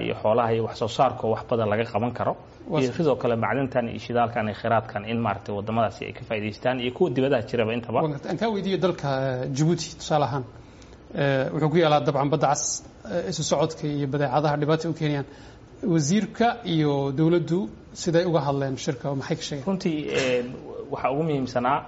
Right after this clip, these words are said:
Speaker 1: oo runtii shirkan wasiiradaasi u yimaadeen waxay ahayd in maaragtay, ee, maadaama ay tahay madal adduunku isugu imaanayaan dhaqaalyahanadooda iyo hay'adaha lacagta, si maaragtay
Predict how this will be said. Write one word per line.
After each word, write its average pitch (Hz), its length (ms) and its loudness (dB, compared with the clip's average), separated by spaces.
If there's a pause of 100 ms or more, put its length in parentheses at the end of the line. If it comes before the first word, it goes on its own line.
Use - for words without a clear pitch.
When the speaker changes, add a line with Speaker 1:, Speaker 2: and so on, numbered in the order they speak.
(120)
Speaker 1:
oo 110 200 0
runtii 120 260 -4
shirkan 113 380 -2
wasiiradaasi 117 500 0
u 120 40 -2
yimaadeen 113 320 0
waxay 113 240 0
ahayd 107 280 -4
in 123 220 -4
maaragtay, 101 540 -2 (580)
ee, - 320 0 (300)
maadaama 123 420 0
ay 117 80 0
tahay 110 240 -4
madal 113 340 2 (380)
adduunku 123 360 0
isugu 120 260 -2
imaanayaan 113 420 0
dhaqaalyahanadooda 110 800 2
iyo 110 280 -4
hay'adaha 107 320 2
lacagta, 107 380 0 (520)
si - 200 -2
maaragtay 120 420 2